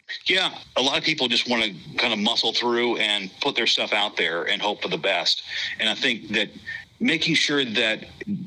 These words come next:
that you're getting all the details right, you know, things as simple as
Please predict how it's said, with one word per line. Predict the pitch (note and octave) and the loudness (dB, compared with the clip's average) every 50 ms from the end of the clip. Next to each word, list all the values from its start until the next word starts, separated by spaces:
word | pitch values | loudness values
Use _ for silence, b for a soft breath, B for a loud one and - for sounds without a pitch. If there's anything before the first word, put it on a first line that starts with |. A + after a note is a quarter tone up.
| - | -2
that | G#2+ C3 B2 - | -2 0 2 2
you're | - B2+ A2+ | 0 0 2
getting | G#2+ - D3+ D#3 D3+ C#3 B2+ | 2 2 2 2 2 2 2
all | A#2+ A#2+ | 2 2
the | G#2 G#2 | 2 2
details | F2 F#2+ F#2+ - - G2 F2+ F2+ - - | 2 0 0 2 2 2 2 2 2 2
right, | E2 D#2 D#2 D#2 | 2 0 0 2
you | F2+ G2+ | 2 2
know, | G#2+ G2+ | 2 2
things | - - - D3+ E3+ F#3 D#3+ C3 | 0 0 0 0 2 2 2 2
as | - | 2
simple | - - C#3 B2+ - B2+ A2+ A2 | 2 0 0 0 0 2 2 2
as | G#2 G2+ G2 G2 F#2 - - | 2 2 2 2 2 0 0